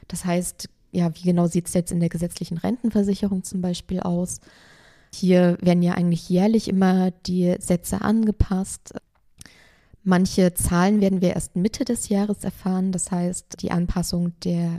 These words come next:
Rentenauszahlungen, der Rentenleistungen, die werden immer zur Mitte des Jahres erhöht. Und damit erhöht sich dann immer automatisch auch so der Punktwert,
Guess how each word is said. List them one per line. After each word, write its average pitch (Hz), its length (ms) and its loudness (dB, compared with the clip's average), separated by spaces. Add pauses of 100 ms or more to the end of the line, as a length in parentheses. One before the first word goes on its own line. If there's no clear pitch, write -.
(160)
Rentenauszahlungen, 208 1800 -2 (580)
der 170 120 -2
Rentenleistungen, 175 920 -2
die 180 80 -4
werden 175 160 -2
immer 170 180 -2
zur - 160 -8
Mitte 190 280 -2
des - 260 -2
Jahres 185 640 -2
erhöht. 185 520 0 (520)
Und 180 400 -2
damit 180 580 2 (140)
erhöht 180 300 4
sich - 160 -2
dann 180 180 2
immer 175 240 0
automatisch 175 560 -2
auch 175 220 -2 (140)
so 170 120 -2
der 170 180 -4
Punktwert, - 760 -4